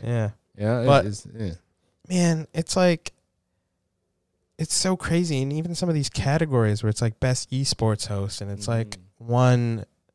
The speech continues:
Speaker 1: it's Golden Boy is, like, the only person who,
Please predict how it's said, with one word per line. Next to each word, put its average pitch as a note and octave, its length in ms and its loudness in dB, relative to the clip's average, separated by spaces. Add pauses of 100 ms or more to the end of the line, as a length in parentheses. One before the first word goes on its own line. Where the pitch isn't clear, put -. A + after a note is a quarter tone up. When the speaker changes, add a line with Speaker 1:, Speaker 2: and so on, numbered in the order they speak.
(140)
Speaker 1:
it's - 100 -20
Golden B2+ 400 6
Boy G#2 240 6
is, G2+ 160 2
like, G#2 120 0
the - 140 -4
only A2 280 4
person G#2 640 0 (1080)
who, G#2+ 280 6